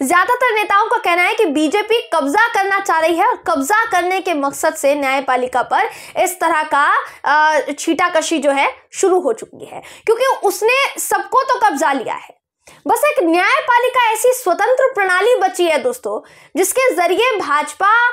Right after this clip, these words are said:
अपने मनचाहे फैसलों की कतार लगा सकती है। मीडिया को खरीद लिया, बाकियों को खरीद लिया, बस वही बाकी है।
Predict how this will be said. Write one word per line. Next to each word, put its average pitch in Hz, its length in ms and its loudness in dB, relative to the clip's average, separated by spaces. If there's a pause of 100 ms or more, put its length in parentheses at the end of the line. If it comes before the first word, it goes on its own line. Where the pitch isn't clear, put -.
(220)
अपने 415 420 2
मनचाहे 339 720 0
फैसलों 427 440 2
की 466 140 0
कतार 349 340 0
लगा 269 240 0
सकती 196 360 -12
है। - 220 -16 (400)
मीडिया 285 380 2
को 403 140 0
खरीद 370 340 0
लिया, 330 300 0
बाकियों 269 420 -4
को 359 140 0
खरीद 330 280 -2
लिया, 294 320 0
बस 277 260 -2
वही 330 160 2
बाकी 311 300 -2
है। 302 140 -8